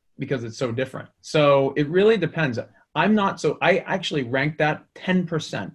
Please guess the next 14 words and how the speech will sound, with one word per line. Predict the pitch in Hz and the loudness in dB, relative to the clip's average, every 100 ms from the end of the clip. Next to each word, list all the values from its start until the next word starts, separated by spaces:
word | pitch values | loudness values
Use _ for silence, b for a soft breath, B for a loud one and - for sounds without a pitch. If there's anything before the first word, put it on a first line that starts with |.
| _ | _
So | - | 0
that's | 143 160 | 2 4
the | 151 | 4
other | 151 139 | 4 2
thing, | 110 95 | -2 -6
right? | 120 135 | -4 -2
The, | 147 139 - | -2 -2 -2
these | 143 165 | 0 0
aren't | 170 | -2
twenty-five, | - 170 165 160 156 139 | -4 -4 -2 2 0 0
twenty-five, | 151 147 151 139 120 | -2 -2 0 0 -2
twenty-five, | 143 131 123 127 110 | -4 -4 -2 -2 -2
twenty-five | 139 127 139 139 135 | -6 -2 2 2 2
pillars. | 156 160 170 | 0 0 -2